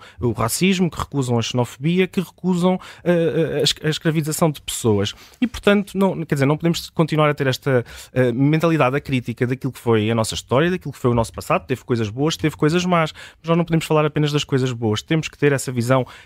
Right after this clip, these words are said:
crítica, temos que promover essa discussão nas escolas, entre,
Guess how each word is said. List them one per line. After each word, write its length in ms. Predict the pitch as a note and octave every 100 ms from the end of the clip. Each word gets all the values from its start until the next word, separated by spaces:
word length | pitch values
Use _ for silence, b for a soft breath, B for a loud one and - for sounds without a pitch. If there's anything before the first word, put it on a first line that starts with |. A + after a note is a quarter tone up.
| B
crítica, 680 | - D3+ - D3+ - D#3 D3 B
temos 180 | - C#3
que 80 | -
promover 420 | - C#3+ B2 D#3+
essa 200 | D#3 -
discussão 360 | D3 - - C3+
nas 140 | C3+
escolas, 580 | - - A#2 C3 C#3+ C#3
entre, 440 | C#3+ C3 C#3 C#3+